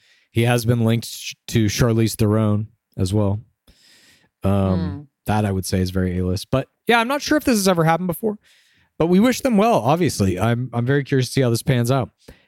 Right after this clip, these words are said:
Speaker 1: And in other relationship and family news, Bachelor season twenty-three, twelfth place self-eliminator Sydney Latuaco got married to Nick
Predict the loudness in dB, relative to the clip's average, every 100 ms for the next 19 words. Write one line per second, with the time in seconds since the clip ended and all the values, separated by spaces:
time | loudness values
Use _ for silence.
0 | _ 0 2 2 2 4 4 4 4 2
1 | 0 0 0 0 2 4 4 4 2 0
2 | 0 0 2 0 0 0 2 2 0 0
3 | -2 -2 -4 0 0 2 -2 0 2 2
4 | 2 2 2 -2 -2 0 0 -2 0 0
5 | 2 0 2 2 2 0 -6 _ -4 -2
6 | 2 2 0 0 2 2 2